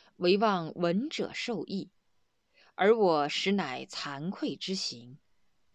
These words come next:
没有其他的任何意思。希望你们同学们凡是听到的，今后能看到这个书的，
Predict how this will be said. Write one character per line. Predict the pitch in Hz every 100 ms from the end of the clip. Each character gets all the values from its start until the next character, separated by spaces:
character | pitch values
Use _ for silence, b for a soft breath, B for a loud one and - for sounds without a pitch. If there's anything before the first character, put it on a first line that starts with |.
| B B
没 | 190 208
有 | 220 160
其 | - 202
他 | - 233
的 | 208
任 | 285 240
何 | - 160
意 | 208 277 175
思。 | - - 208 - _ _ B B
希 | - - 240
望 | 220 165 143
你 | 175
们 | 151 139
同 | - 156 214
学 | - 135
们 | 151 139 131 B B _
凡 | - 180 277
是 | - 220
听 | - 285 311
到 | 294 208
的， | - - - B B B
今 | - 226 226
后 | 254 190 143 127
能 | 160 190
看 | - 349 277
到 | 185 135 135
这 | - 190
个 | 135
书 | - 220 226
的， | 165 -